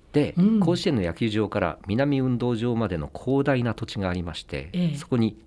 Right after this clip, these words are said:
Speaker 1: テニスコートとか、そして水泳のプールとか、
Speaker 2: はあ。
Speaker 1: 阪神パークとか、
Speaker 2: はあ。
Speaker 1: バーッといっぱいあって、ね。
Speaker 2: うん。
Speaker 1: もう大スポーツレジャーゾーンだった。
Speaker 2: はい。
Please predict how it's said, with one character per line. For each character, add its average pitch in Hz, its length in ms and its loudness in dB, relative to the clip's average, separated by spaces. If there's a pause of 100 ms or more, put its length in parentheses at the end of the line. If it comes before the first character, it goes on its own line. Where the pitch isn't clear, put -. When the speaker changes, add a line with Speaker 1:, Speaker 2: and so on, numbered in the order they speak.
(140)
Speaker 1:
テ 117 120 0
ニ 143 140 2
ス - 200 -8
コ 131 160 2
ー - 20 -2
ト 69 120 -12
と - 100 -14
か、 - 200 -14 (1160)
そ - 180 -6
し - 140 -4
て - 340 0 (180)
水 135 360 0
泳 117 60 4
の 101 100 0
プ - 240 6
ー - 20 10
ル 113 120 2
と - 100 -8
か、 - 260 -12
Speaker 2:
は 147 480 -8
あ。 - 160 -4
Speaker 1:
阪 120 80 2 (100)
神 113 140 0
パ 101 200 -4
ー 82 40 -8
ク - 120 -14
と - 100 -18
か、 - 180 -16 (220)
Speaker 2:
は 196 240 0
あ。 - 20 -6
Speaker 1:
バ - 100 -6 (120)
ー - 20 -10
ッ - 40 -16
と 117 80 -10
い - 20 -8
っ - 40 -14
ぱ - 140 -6
い - 20 -6
あ - 40 -8
っ - 20 -10
て、 - 280 -16 (300)
ね。 156 200 0 (380)
Speaker 2:
う 170 40 2
ん。 175 200 4 (200)
Speaker 1:
も 107 140 0
う 80 60 -4 (220)
大 160 300 4
ス - 140 -10
ポ 160 140 4
ー 151 40 0
ツ 120 120 -2
レ 101 120 2
ジ 127 120 0
ャ 123 120 0
ー - 140 -6 (120)
ゾ 127 160 4
ー 110 80 4
ン 85 40 -2
だ 82 100 -6
っ - 80 -18
た。 - 100 -20 (180)
Speaker 2:
は - 240 -16
い。 - 100 -18